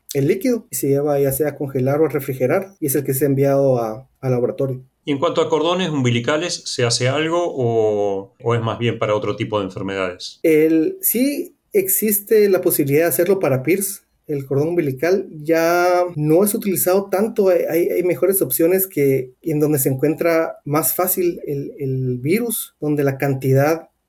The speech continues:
Speaker 1: puede ser más representativa, no va a haber tanto problema con la sensibilidad y especificidad. Entonces, creo que es una técnica que se, se está dejando atrás y ahora la,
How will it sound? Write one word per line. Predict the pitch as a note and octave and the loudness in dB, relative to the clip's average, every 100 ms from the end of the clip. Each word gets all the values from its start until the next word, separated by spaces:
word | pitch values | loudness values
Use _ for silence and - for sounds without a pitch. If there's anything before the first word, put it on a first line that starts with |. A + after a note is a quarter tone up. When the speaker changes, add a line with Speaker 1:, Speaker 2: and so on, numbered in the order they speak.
| - | -2
Speaker 1:
puede | D#3 | -2
ser | E3+ D#3+ | 0 -2
más | D#3+ | 0
representativa, | - E3 E3 C#3 C3 - E3+ G3+ G3 G3 - | 0 0 0 -2 -4 -2 0 2 0 -6 -6
no | D3+ D3+ D#3 | 0 2 2
va | |
a | D3+ | 4
haber | D#3 D#3+ D#3 - _ | 4 2 0 -14 _
tanto | - D3 D3 | -4 -2 -2
problema | D3 C#3 C#3+ D3 | 0 0 2 0
con | - D3 | -2 -2
la | C#3 | -2
sensibilidad | C3 C3 C3 B2 C3+ | -2 -4 -4 0 0
y | |
especificidad. | D3 E3 - C3+ C3 B2+ C3+ F#3+ - | 0 -4 -8 -8 -4 0 0 -2 -10
Entonces, | _ D#3 C#3 D3+ C3 - | _ -6 -2 -2 -2 -4
creo | - F3 | -2 0
que | |
es | F3+ | 0
una | F#3 | 0
técnica | F3 F3+ F#3+ | 2 2 0
que | E3+ | -2
se, | C3+ - | -6 -6
se | - | -8
está | C3+ C#3+ | -4 0
dejando | D3+ C3+ D#3 E3+ E3 D#3 - | 0 0 0 2 2 0 -4
atrás | C#3 C3 D#3+ A3 - - - | -8 -2 0 0 -2 -6 -4
y | D#3 | 0
ahora | C3+ C#3 C#3+ D3 | 2 4 4 4
la, | C#3+ C3 C3 | 4 2 0